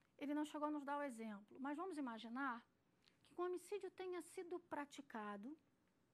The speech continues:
mediante motivo torpe, mediante pagamento,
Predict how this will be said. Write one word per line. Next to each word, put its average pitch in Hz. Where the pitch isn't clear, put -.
mediante 277
motivo 214
torpe, 294
mediante 214
pagamento, 226